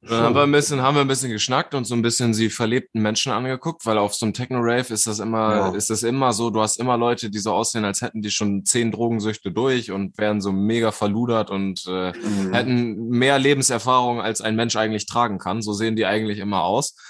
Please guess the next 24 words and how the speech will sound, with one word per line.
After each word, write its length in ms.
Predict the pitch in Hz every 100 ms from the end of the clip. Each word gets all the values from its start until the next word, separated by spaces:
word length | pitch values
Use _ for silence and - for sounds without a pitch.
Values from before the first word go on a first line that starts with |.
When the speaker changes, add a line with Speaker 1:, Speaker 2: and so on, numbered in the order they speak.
| - -
Speaker 1:
Haben 140 | 98
dann 140 | 104 107
natürlich 320 | 104 110 110
alle 160 | 110 110
immer 160 | 110
voll 180 | - 123
tätowiert 640 | 123 110 113 113 117 107
und 120 | 95
Piercings, 560 | 101 120 110 113 110 104
so, 300 | 110 107 98
Speaker 2:
Ja, 460 | 92 92 95 95 101
Speaker 1:
äh, 40 |
Speaker 2:
so 120 | 98 101
eine 40 | 110
Speaker 1:
qua-, 80 | 104
Speaker 2:
Leute. 420 | 92 92 90 90
Speaker 1:
sehen 220 | 104 165
Speaker 2:
Komische 280 | 175 165 180
Speaker 1:
quasi, 80 | 165
Speaker 2:
Kleidung 480 | - 110 113 113 101
Speaker 1:
sehen 280 | 95 101 101
Speaker 2:
an, 40 | - -
Speaker 1:
quasi 380 | - 165
Speaker 2:
schwarz. 40 | 107